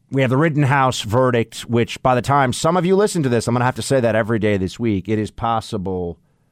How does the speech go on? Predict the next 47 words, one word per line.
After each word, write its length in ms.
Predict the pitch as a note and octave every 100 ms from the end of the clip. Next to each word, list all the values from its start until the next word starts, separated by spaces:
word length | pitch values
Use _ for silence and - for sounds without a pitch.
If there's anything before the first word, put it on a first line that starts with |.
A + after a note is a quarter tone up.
| _ _ _ _ _
we 100 | -
will 140 | A2 G#2+
already 260 | G#2 G2
know 400 | F#2+ G#2+ C#3+ D3+
what 220 | A2+ F#2 F#2
the 80 |
verdict 420 | D#2+ D#2+ D2 - -
is, 580 | C#2+ - - - - -
'cause 160 | F2
I'm 400 | F#2 G2 F#2 F2 F2 E2
doing 360 | G2 F#2+ F2+
this 560 | F2 F2 - - - -
Wednesday 640 | F#2 A#2 B2+ A2+ F2 G2+
morning, 560 | F2+ E2+ D#2 - D2 A#2+ _ _ _ _ _ _ -
uh, 120 | D#2
as 180 | D#2+ E2
I 100 | E2+
do 140 | E2+
before 480 | D#2+ - G2 G2 G2
the 360 | F2 F2 E2+ D2+ _
radio 380 | F2 G#2 G2 F2
show 400 | F2 - D#2 E2 F#2+ - - D2+
every 200 | D2+ E2
day 180 | D#2 D#2+
from 220 | - D#2
noon 160 | D2+
to 80 | D2
three 300 | D2 D#2 D2+
Eastern. 460 | - D2+ - F#2 C3+ _ _ _ _ _
So 160 | -
this 200 | G#2+ A2+
is 240 | G#2+ F#2+ -
my 160 | F#2+
Wednesday 340 | F#2 A2+ G#2+ G2+
morning 400 | G2 C3 A2 F2+
rundown 400 | E2 D#2+ D2+ D#2+
for 240 | - D#2+
you, 240 | E2 F#2
and, 160 | G2 E2
and 180 | E2+ F2
here's 300 | F#2 C3+ B2
what 140 | G#2+
I 80 | G#2
can 160 | F#2+ F2+
tell 160 | -
you 140 | F#2+ F2+
about 300 | E2 E2+